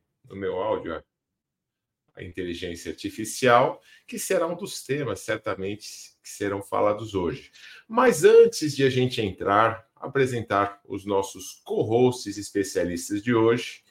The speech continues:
Rafael Veloso, nosso especialista no mundo cripto e financeiro,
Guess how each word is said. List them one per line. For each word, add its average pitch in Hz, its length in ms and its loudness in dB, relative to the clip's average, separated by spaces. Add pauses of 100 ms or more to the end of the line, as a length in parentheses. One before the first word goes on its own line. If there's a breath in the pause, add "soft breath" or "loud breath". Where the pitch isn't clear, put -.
(420 soft breath)
Rafael 117 800 4
Veloso, 123 840 2 (100)
nosso 90 360 -6
especialista 98 1160 -6 (220)
no 98 160 -2
mundo 90 640 -4 (800)
cripto 92 680 -2
e 98 60 4
financeiro, 107 1080 4